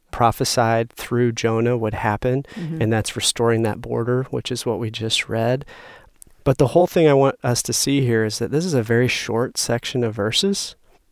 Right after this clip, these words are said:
Speaker 1: Israel is in a mess, and yet God shows up and calls Jonah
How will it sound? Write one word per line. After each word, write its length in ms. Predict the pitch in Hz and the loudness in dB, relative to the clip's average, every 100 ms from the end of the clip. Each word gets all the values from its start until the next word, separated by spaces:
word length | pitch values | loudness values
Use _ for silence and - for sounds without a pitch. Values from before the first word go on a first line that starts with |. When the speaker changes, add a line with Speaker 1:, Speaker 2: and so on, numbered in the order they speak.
| - | 2
Speaker 1:
Israel 500 | 135 123 156 160 147 | 4 6 8 8 8
is 140 | 120 | 6
in 100 | 123 | 4
a 40 | 113 | 4
mess, 560 | 107 131 160 - - - _ _ _ _ | 2 2 0 -2 -6 -12 _ _ _ _
and 140 | 131 123 | 2 4
yet 200 | 120 - | 4 2
God 240 | 117 147 | 2 2
shows 300 | - 147 131 | 2 2 2
up 180 | 127 120 | 2 0
and 140 | 113 | -2
calls 360 | - 123 117 101 | 0 2 2 0
Jonah 760 | - 123 127 139 101 69 107 | -4 0 2 2 0 -2 -6